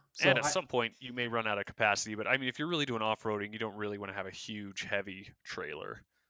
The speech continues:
Speaker 2: No,
Speaker 1: Um, but just
Speaker 2: no.
Speaker 1: having a small trailer back there, something that's gonna affect the four runner, you wouldn't even know was there in a Power Wagon.
Speaker 2: For sure. Yeah. Eh, well, and, uh, like, I even think of, like, uh, Brad from Trail Recon. He has a Jeep Wrangler. He's,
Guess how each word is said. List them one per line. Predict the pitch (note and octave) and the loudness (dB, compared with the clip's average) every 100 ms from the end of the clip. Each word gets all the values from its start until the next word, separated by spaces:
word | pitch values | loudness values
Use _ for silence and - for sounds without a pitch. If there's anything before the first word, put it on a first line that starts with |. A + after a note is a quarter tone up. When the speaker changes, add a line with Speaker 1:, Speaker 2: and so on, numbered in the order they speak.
| _ | _
Speaker 2:
No, | A#3+ G3 - | 2 2 2
Speaker 1:
Um, | G#2 | -4
but | A2+ | -2
just | B2 - | 0 4
Speaker 2:
no. | |
Speaker 1:
having | C#3+ A#2+ | 4 4
a | G#2+ | -2
small | - C3+ C#3 | 0 4 2
trailer | - A#2+ G#2 | 2 0 0
back | G2+ G2 - | 0 -2 -2
there, | G#2 G2+ G2 - _ _ | -2 0 0 -4 _ _
something | - E3+ D#3+ C3+ | 0 2 2 0
that's | B2 - | 0 -2
gonna | C#3 A#2+ A2 | 0 2 2
affect | G#2+ - C3+ - | 0 4 4 4
the | A2+ | -4
four | - A#2 G#2+ | 0 2 2
runner, | G2+ G2 F#2+ | 2 -2 -6
you | B2 | -6
wouldn't | C3 A2+ | -4 -4
even | G2+ G2 | -6 -2
know | G#2 | 0
was | G2+ F#2 | 0 -2
there | G#2 G2+ G2+ | 0 0 0
in | |
a | F#2+ | -6
Power | - F#2+ F#2+ | -4 -4 -4
Wagon. | G1+ G#1+ - G2 - _ _ _ _ _ _ _ _ _ - | -6 -6 -8 -14 -20 _ _ _ _ _ _ _ _ _ -6
Speaker 2:
For | C3 | -4
sure. | - A#2 G#2 G2 _ _ _ - | -4 -4 -6 -10 _ _ _ -8
Yeah. | A2 G2 - _ - | -8 -10 -16 _ -2
Eh, | E3 | -2
well, | F#3+ F#3+ F3+ | 4 6 6
and, | F3+ | 6
uh, | F#3 | 4
like, | F3+ F3 | 4 6
I | F3+ | 8
even | F3 D#3 | 8 6
think | C#3 C#3 C3+ | 2 0 0
of, | A#2 | -2
like, | A#2 A2 A2+ | -2 -4 -6
uh, | G#2+ G2+ G#2 | -8 -8 -12
Brad | G#2+ A#2 A#2 A#2 A2+ | -8 -2 2 2 0
from | A#2 G#2 | -4 -6
Trail | B2+ G#2+ | -4 -4
Recon. | A2 A2 G#2+ G2+ | -4 -4 -8 -10
He | A#2 B2+ A#2 - - _ - | -6 -4 -6 -10 -20 _ -6
has | B2 | -6
a | A2+ | -4
Jeep | A2+ A2 | -6 -4
Wrangler. | A#2+ A#2 A#2 A2+ | -4 -4 -2 -4
He's, | G#2+ G#2+ | -4 -10